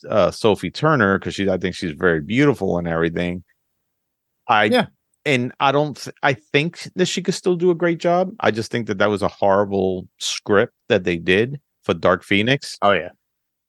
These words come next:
Speaker 2: Yeah, that, that we, we covered that on your
Speaker 1: <laughs> Yeah.
Speaker 2: podcast, and, uh,
Speaker 1: So
Speaker 2: that
Speaker 1: I
Speaker 2: was a, uh, train
Speaker 1: Yeah,
Speaker 2: wreck.
Speaker 1: and I think Michael Fassbender as Magneto is still perfect.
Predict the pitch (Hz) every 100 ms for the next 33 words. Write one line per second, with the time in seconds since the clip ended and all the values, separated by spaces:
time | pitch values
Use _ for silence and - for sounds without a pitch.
0 | _ _ _ _ _ 73 73 92 117 -
1 | 123 120 - 120 127 107 135 117 131 104
2 | 101 104 101 - 90 90 90 90 82 156
3 | 165 - 73 147 131 76 78 76 71 76
4 | 73 71 - _ 127 113 113 113 98 -
5 | 78 87 87 82 78 78 - _ _ _
6 | _ _ _ _ _ - 113 101 82 82
7 | 135 117 117 139 135 107 113 113 104 107
8 | 101 101 113 107 101 98 - 101 90 85
9 | 82 82 80 80 78 - - _ 98 82
10 | 80 85 92 113 127 101 - - 80 -
11 | 73 73 104 - _